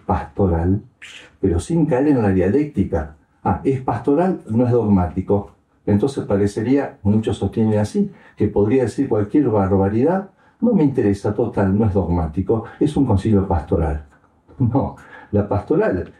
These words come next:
es simplemente el dogma puesto en acción. La pastoral es la fe de la iglesia, de la tradición de la iglesia, y con esta formulación nueva que se,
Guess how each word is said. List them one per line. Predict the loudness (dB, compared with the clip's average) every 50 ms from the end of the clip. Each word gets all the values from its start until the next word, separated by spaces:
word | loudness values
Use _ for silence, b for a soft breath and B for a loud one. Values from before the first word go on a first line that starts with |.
| B -4
es | -4 -2 0
simplemente | 0 0 0 2 2 2 2 2 2 2 0 -2 -2 0 0
el | 0 2 2
dogma | 2 2 2 2 0 0 0 -2
puesto | -2 -4 0 -2 -2
en | 0 0
acción. | -2 -2 -4 -2 -2 -2 -2 -4 -6 -10 -14 -20 _ _ b b b b b b b b -2
La | -2 -2 0 -2
pastoral | -4 -4 -2 0 0 2 2 0 -2 -2 -2
es | -4 -4 -2 -2
la | -2 -2 -2
fe | -4 -6 -4 -2 0 0
de | 0 0 0
la | -2
iglesia, | -2 0 2 2 2 0 -2 -2 -4 -4 -2 -2
de | -2 -2
la | -2 -4 -6
tradición | -6 -6 -6 -4 -6 -6 -8 -6 -4 -4 -2 0
de | 0 0
la | 0 0
iglesia, | 0 2 2 2 0 0 -2 -4 -4
y | -2 -2
con | 0 0 0
esta | 0 0 -2 -4 -4
formulación | -2 0 2 2 2 2 2 0 -2 -2 0 2 2 2
nueva | 2 2 2 0 -2 -2 -4 B B B B B B B B B B
que | -2 -2 -2
se, | -2 0 0 0 0 2 0 -2 -4 -4 -8